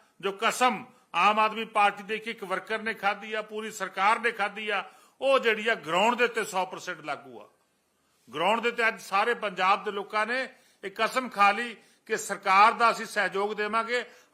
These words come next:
ਅੱਜ ਪੰਜ ਹਜ਼ਾਰ ਤੋਂ ਵੱਧ ਮੁਕੱਦਮੇ ਜਿਹੜੇ ਇਸ ਗੱਲ ਤੇ ਦਰਜ ਹੋਏ ਨੇ ਜਿਨ੍ਹਾਂ ਨੇ ਸੇਫ ਪੋਰਟਲ ਤੇ ਜਾ ਕੇ ਡਿਸਕਲੋਜ਼ ਕੀਤਾ ਕਿ ਇਸ ਜਗ੍ਹਾ ਤੇ ਨਸ਼ਾ ਆਇਆ, ਆਹ ਬੰਦਾ ਡਰੱਗ ਐਡਿਕਟ ਆ, ਆਹ ਡਰੱਗ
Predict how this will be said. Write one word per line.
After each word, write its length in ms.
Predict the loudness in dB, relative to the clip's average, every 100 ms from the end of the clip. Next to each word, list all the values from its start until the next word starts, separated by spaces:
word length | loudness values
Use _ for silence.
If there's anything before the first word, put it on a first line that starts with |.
| -2
ਅੱਜ 120 | -2 -2
ਪੰਜ 320 | 0 0 0 -2 0
ਹਜ਼ਾਰ 380 | 2 4 4 4
ਤੋਂ 160 | -2 -2
ਵੱਧ 300 | 2 2 0 -18 _ _ _ _
ਮੁਕੱਦਮੇ 600 | -12 -8 0 0 4 4
ਜਿਹੜੇ 380 | 6 6 6 2 -6 _ -8
ਇਸ 320 | 2 2 2 0
ਗੱਲ 140 | -2
ਤੇ 120 | -2
ਦਰਜ 260 | -4 -4 -2
ਹੋਏ 200 | -4 -4
ਨੇ 120 | -4
ਜਿਨ੍ਹਾਂ 280 | -10 -4 -2
ਨੇ 180 | -2 -8 -10 _ -16
ਸੇਫ 520 | -10 2 6 6 4
ਪੋਰਟਲ 360 | -4 -4 -4 -8
ਤੇ 160 | -8 -8
ਜਾ 220 | -2 -4
ਕੇ 300 | -4 -6 -6 -8 _ _ -4
ਡਿਸਕਲੋਜ਼ 560 | -4 -4 -2 4 4 2
ਕੀਤਾ 400 | -8 0 2 2 -2 -20 _ _ _
ਕਿ 100 | 0 0
ਇਸ 140 | 0
ਜਗ੍ਹਾ 220 | -4 -4
ਤੇ 140 | -6 -8
ਨਸ਼ਾ 240 | -8 -4
ਆਇਆ, 360 | -2 -2 -4 -8 _ _ _ _
ਆਹ 160 | -2 -2
ਬੰਦਾ 240 | -2 -6
ਡਰੱਗ 300 | -4 -4 -4
ਐਡਿਕਟ 360 | -4 -8 -10 -4
ਆ, 300 | -4 -4 -14 _ -6
ਆਹ 180 | 2 2
ਡਰੱਗ 240 | 2 -2